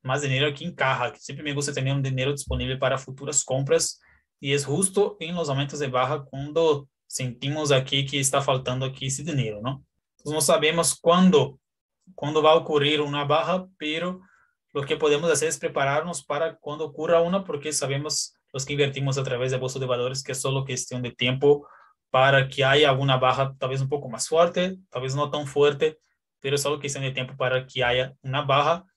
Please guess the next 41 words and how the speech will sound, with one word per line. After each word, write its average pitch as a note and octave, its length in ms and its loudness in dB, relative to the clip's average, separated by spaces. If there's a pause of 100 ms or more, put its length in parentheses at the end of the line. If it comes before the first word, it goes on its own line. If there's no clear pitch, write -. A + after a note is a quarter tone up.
(120)
Y G3+ 160 -4
también E3+ 260 -2
sabemos D3 460 -6
que D3+ 200 -10
los D3 280 0
precios C3 340 -4
de C3+ 80 0
las B2+ 140 0
acciones B2+ 460 -4
de B2 80 -4
las A#2 180 -4
fibras C3+ 420 0 (360)
no D3 180 -4
van C#3 140 2
a C#3 40 0
subir C3 300 -4
para C3 180 0
siempre, C3 460 -4
entonces - 640 -10 (420)
tenemos C#3 260 0
la D3 60 2
impresión C#3+ 640 0
que C#3 140 -8
está C3 280 0
subiendo F3 440 0
y D#3 40 -2
se D3 140 -2
va C#3+ 60 2
a C#3 40 0
mantener C#3+ 360 -4
esa C#3+ 160 -6
subida, C#3 360 -4
pero C#3+ 200 -2
también C3+ 240 -6
sabemos C3+ 500 -2 (300)
que D3 80 -4
en C#3+ 80 0
algún D3 180 -2
momento C#3 320 0
esos C#3 220 -4
precios - 520 -8